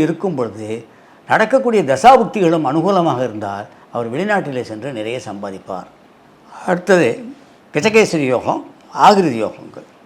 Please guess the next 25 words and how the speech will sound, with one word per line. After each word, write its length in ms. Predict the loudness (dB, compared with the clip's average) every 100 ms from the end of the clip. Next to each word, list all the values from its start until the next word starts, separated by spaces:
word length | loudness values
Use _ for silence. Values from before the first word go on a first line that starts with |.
| -6
இந்த 120 | 0 2 2 0 -2 -2
கஜகேசரி 480 | 4 6 6 6 4
யோகத்தை 260 | 4 4 0
பத்தி 220 | -2 2 2 0 -8 -20 _ _
இன்னும் 260 | 0 6 8
ஒரு 80 | 8 6
பாயிண்ட் 300 | 4 4 2
தர்ம 160 | 2 2
கர்மாதிபதி 420 | 2 2 2 2 0
யோகத்துக்கு 320 | -2 -4 -6
ஒரு 80 | -4
சில 120 | -4 -2
நூல்களில் 360 | 0 2 0 -2
சொல்லியிருக்காங்க, 500 | -6 -4 -6 -6 -6 -8 -12 _ _ _ -2
அதையும் 300 | 2 2 2
சொல்லிடுறேன். 400 | 0 -2 -6 -12 -20 _ -8
பல 120 | 0 0 2
மூல 140 | 2 2
நூல்களில் 440 | 0 0 2 2 0 -4 -14 _ _ _ -4
நாலாம் 460 | 2 4 4 4 2
அதிபதியும் 420 | 0 -2 -2 -4 -2
ஐந்தாம் 320 | 0 2 2
அதிபதியும் 420 | 0 0 -2 -2
சேர்ந்து 260 | 0 0 0
நல்ல 140 | -2